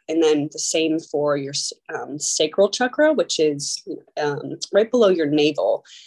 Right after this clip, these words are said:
Hip poses and, again, lower body poses are gonna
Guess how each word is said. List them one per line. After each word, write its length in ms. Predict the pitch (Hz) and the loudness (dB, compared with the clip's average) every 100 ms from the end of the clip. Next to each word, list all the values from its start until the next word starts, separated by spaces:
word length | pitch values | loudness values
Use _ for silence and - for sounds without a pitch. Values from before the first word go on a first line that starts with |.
| _ _ _ _ _ _ _ _ _ _ _ _ | _ _ _ _ _ _ _ _ _ _ _ _
Hip 260 | - 254 - - | -2 -2 -4 0
poses 640 | 233 226 226 226 226 220 - | 4 6 6 4 4 2 0
and, 260 | 160 160 - | -2 -2 -4
again, 400 | 160 165 151 151 | -6 -4 -2 0
lower 400 | 156 160 170 170 | 0 0 -4 -4
body 340 | 143 135 160 - | -4 -4 -4 -8
poses 340 | 180 190 202 185 | -6 -6 -4 -6
are 60 | |
gonna 240 | 151 143 | -4 -6